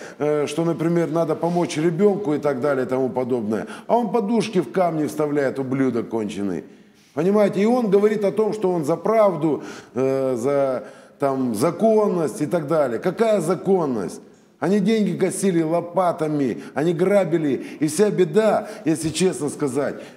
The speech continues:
начиная от первого президента,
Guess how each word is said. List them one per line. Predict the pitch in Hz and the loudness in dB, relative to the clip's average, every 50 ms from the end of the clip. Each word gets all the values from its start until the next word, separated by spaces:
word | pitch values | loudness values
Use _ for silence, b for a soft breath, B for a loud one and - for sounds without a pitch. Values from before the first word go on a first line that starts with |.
| B | B
начиная | - 127 151 156 156 151 175 196 202 196 180 165 156 151 | -4 -2 -2 -2 0 0 0 2 2 0 0 2 0 0
от | 147 151 | 0 0
первого | - 196 196 185 170 156 147 135 | 2 2 2 2 2 0 -2 -2
президента, | - 156 151 151 135 156 175 151 147 208 220 214 202 165 123 123 98 78 | -2 -2 -2 -2 0 0 -2 0 2 2 2 2 2 0 -2 -2 -2 -4